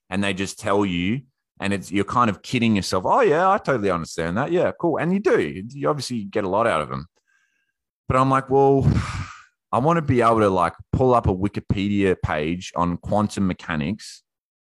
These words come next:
and just speed read it and be like, 'Oh yeah, I totally understand quantum mechanics now.'" So it's like, "Okay,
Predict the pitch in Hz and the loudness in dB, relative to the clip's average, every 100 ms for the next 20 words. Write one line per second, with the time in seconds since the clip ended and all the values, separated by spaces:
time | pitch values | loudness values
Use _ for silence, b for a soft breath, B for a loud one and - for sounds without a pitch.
0 | _ _ _ 90 95 92 - - - 98 | _ _ _ -4 0 0 -4 -8 -4 -2
1 | 95 90 80 78 87 85 80 151 131 110 | -2 -2 0 -2 -2 -2 0 0 2 2
2 | 67 - 101 90 82 80 - 76 71 78 | -2 -4 -4 -4 -6 -6 -6 -8 -4 -6
3 | 73 76 76 69 57 - _ _ b b | -6 -6 -8 -8 -14 -16 _ _ b b
4 | b _ _ _ 110 110 - 104 101 - | b _ _ _ 0 0 0 0 0 -2
5 | - - 85 69 | -6 -6 -6 -8